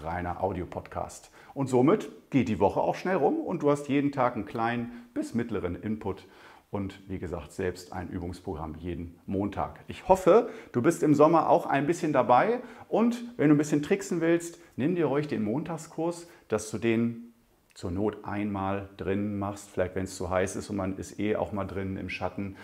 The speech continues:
und, äh, mach sonst auch gerne die Übungsprogramme draußen in der Natur. Wenn's nicht zu windig ist, nicht zu stürmisch und der Wind nicht von hinten.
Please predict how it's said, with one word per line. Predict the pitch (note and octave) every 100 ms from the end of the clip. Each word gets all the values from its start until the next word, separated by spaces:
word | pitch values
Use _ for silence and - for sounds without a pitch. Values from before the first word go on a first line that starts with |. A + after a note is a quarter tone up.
| - - -
und, | - G#2+ G2 -
äh, | G2+ F#2+ E2+
mach | G2
sonst | - A2 A2+ -
auch | G#2 G2
gerne | F#2+ G2 G2+
die | G#2+
Übungsprogramme | G2 G2 A2 - F2+ G2+ A2+
draußen | F#2+ E2 F2 -
in | F#2+ F#2
der | G2 A2 C3+
Natur. | A#2+ D3+ D#3 B3 D2+ D2
Wenn's | F#2 G#2+ C#3
nicht | F#3 -
zu | A#3+
windig | G3+ G#3 G#3
ist, | G#3+ - - - -
nicht | D3+
zu | D3+
stürmisch | D3+ - D3 E3+ F#3
und | - D3+
der | C3+ A#2+
Wind | F3 A3
nicht | D3 D3+
von | - F#3
hinten. | D3 - E2+ E2